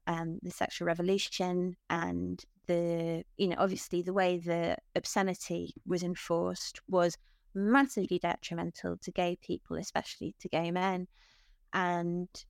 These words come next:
massively detrimental to women in terms of communicating information about, like, um, you know, the body and sexual violence and things like that.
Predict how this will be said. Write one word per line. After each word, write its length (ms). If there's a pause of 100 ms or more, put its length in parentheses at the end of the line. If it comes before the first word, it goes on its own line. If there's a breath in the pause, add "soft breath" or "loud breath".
(180)
massively 1160
detrimental 1080 (120)
to 760
women 380
in 120
terms 400
of 140
communicating 960
information 500
about, 320 (100)
like, 120 (640)
um, 280
you 80
know, 100 (460)
the 60
body 420 (640)
and 360
sexual 380
violence 400
and 80
things 220
like 160
that. 160